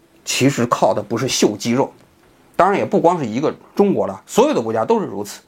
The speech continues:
你要在国际上赢得别人的尊重，不能靠秀肌肉，要靠什么？要靠你在国际上能不能主持公道，甚至你在其他国家打交道的时候，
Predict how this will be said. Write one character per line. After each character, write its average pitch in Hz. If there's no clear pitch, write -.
你 123
要 196
在 233
国 -
际 202
上 120
赢 139
得 160
别 113
人 139
的 147
尊 156
重， 135
不 311
能 175
靠 135
秀 117
肌 92
肉， 107
要 208
靠 196
什 123
么？ 143
要 247
靠 -
你 131
在 175
国 127
际 202
上 117
能 220
不 214
能 139
主 95
持 113
公 120
道， 117
甚 262
至 123
你 107
在 156
其 -
他 196
国 175
家 170
打 98
交 123
道 135
的 104
时 98
候， 104